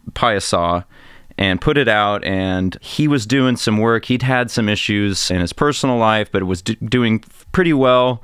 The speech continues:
and had been going down to Texas to work. He worked as, a, I think, an electrical engineer, working on, like, major power grids for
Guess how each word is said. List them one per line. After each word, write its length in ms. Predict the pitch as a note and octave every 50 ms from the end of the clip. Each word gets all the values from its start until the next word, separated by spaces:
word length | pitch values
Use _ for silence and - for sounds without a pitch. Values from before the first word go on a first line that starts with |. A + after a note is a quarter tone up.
| - -
and 300 | - G#2+ G2 F#2+ F#2 G2
had 80 | F#2 F2
been 100 | G2 F2+
going 240 | A#2 A2 G#2+ G#2
down 220 | F#2 G#2 G2 G2 F#2
to 80 | F#2
Texas 440 | - - A#2 - - - - G2+ - -
to 100 | - G#2+
work. 300 | F#2+ G2+ G2+ G2 F#2+ -
He 80 | G#2 F#2+
worked 240 | G2 G2+ - -
as, 100 | G2 F2
a, 180 | G2 F#2 F2+ F2+
I 100 | F#2 F#2
think, 180 | - F#2+ E2+ -
an 80 | F2
electrical 560 | F2+ F2+ F#2 F#2 - - F#2 - F#2+ F#2 F#2
engineer, 480 | F#2 F#2 E2+ F#2 F2 F2+ F#2+ G2 G2 G2 -
working 380 | F2+ E2 F#2 F#2+ - - F2
on, 80 | E2+ E2+
like, 160 | F2 E2 E2
major 320 | F2 F2+ F2+ F2+ E2 F2+ F2
power 380 | - - E2+ E2 F2+ F2+ F2
grids 420 | E2 - F#2 F2 F2 E2+ E2+ - -
for 380 | - E2+ E2 D#2 D2+ D2 -